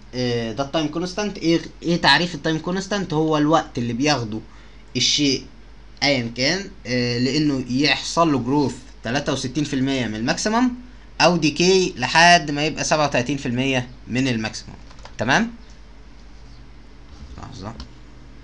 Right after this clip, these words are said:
يبقى التاو بالنسبة لل ار ال سيركت هو ال على ار، وهو الوقت اللي بتاخده، بياخده الكرنت لانه يوصل، يعني يا اما يجرو ل تلاتة وستين في المية يا اما يديكي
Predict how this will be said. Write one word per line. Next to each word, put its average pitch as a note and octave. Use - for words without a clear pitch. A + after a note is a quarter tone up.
يبقى A#2
التاو D3
بالنسبة C#3
لل A#2
ار C#3
ال C#3
سيركت F3
هو A2
ال B2
على G2
ار، D3+
وهو B2+
الوقت D3
اللي B2+
بتاخده، C3
بياخده B2+
الكرنت C3+
لانه A2
يوصل، B2+
يعني F2+
يا G#2
اما C3
يجرو A2+
ل G2
تلاتة A2+
وستين B2
في D3
المية D3+
يا E3
اما E3+
يديكي C#3